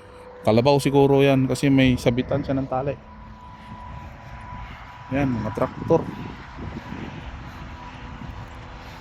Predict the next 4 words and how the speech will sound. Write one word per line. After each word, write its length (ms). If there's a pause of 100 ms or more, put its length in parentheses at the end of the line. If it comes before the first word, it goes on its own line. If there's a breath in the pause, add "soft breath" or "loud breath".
(680)
Ang 160
dami. 280 (1500)
Yan. 140 (2000)
Oh. 160